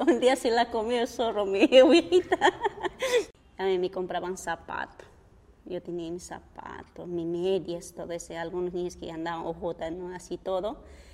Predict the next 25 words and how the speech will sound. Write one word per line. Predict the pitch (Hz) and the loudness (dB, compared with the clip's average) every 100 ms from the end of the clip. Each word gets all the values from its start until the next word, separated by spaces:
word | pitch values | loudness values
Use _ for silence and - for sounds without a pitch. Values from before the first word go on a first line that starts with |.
| - - - - - | -20 -20 -20 -18 -12
Yo | 233 | -6
tenía, | 202 190 185 | -2 0 0
mi | 180 170 185 - - - | 0 -4 -8 -14 -10 -4
mamá | 202 208 | 0 0
me | 202 190 | 0 0
hacía | 190 175 | 0 -4
vestir | 180 - 170 | -4 -8 -6
bien. | 165 165 175 - - | -4 -4 -6 -10 -12
Hasta | 185 - | -10 -4
ella | 202 196 | -2 0
misma | 196 196 | -2 -2
me | 170 165 165 - - - - | -4 -6 -10 -16 -20 -20 -14
cosía | - 202 - 202 | -6 -6 -2 0
mis | 180 175 | 0 -2
blusas, | 185 208 208 202 190 175 - - - - - - | -2 -2 -4 -6 -6 -6 -6 -12 -14 -20 -20 -8
todo | - 254 | -6 -4
eso, | 262 254 202 | -4 -4 -6
¿no? | 220 | -4
Me | 196 | -4
compraba | 196 196 202 196 190 | -4 0 0 0 -2
falditas | - 185 185 190 - | -2 -2 -2 -4 -6
floreaditas | 190 185 175 170 196 - | -2 -2 0 -2 -6 -6
que | 180 | -4
me | |
encantaba. | 175 170 170 170 - - - - | -4 -4 -8 -8 -8 -8 -8 -10